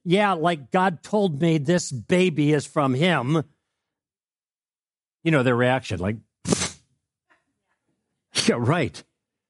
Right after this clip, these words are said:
But the same angel who told me that said that Elizabeth is with child. So let's go see."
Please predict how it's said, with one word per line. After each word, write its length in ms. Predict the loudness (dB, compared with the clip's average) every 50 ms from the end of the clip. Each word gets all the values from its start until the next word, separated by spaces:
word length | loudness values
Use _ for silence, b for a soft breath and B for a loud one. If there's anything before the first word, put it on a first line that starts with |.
| _ _ _ _ 0
But 220 | 0 0 2 2
the 80 | 0 0
same 340 | 0 0 -2 0 2 2 2
angel 300 | 2 0 0 0 0 0
who 120 | 0 -2
told 300 | -2 -2 -2 -2 0 2
me 120 | 0 0
that 220 | 2 0 -2 -2 -4
said 360 | -6 -4 -2 -2 0 0 0
that 260 | 0 0 0 0 0
Elizabeth 960 | 0 0 2 2 0 0 -2 -2 -4 -4 -2 0 0 0 0 -2 -6 -14 -20 _ _ _ _ _ _ _ _ _ 0
is 200 | 0 0 2 2
with 240 | 0 0 0 0
child. 840 | -4 -2 -2 0 0 2 2 2 2 2 0 0 0 -2 -2 -4 -6 -6 _ _ _ _ _ _ _ _ _ _ _ _ _ _ _ _ _ _ _ _ _ _ _ _ _ _ _ _ _ _ _ -6
So 120 | -4 -2
let's 320 | 0 2 2 2 0 0 -2
go 180 | -2 0 0
see." 420 | 0 0 0 0 0 0 -4 -8